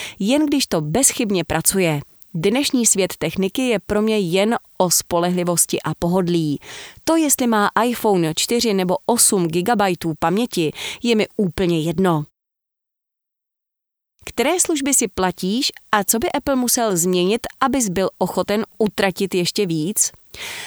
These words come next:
Mám samozřejmě navýšený iCloud na dva terabajty, Apple Music pro celou rodinu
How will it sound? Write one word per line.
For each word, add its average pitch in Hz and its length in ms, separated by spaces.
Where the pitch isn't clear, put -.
Mám 202 360
samozřejmě 185 760
navýšený 190 520
iCloud 190 400
na 185 180
dva 175 260
terabajty, 175 720
Apple 202 200
Music 185 440
pro 226 140
celou 220 300
rodinu 175 340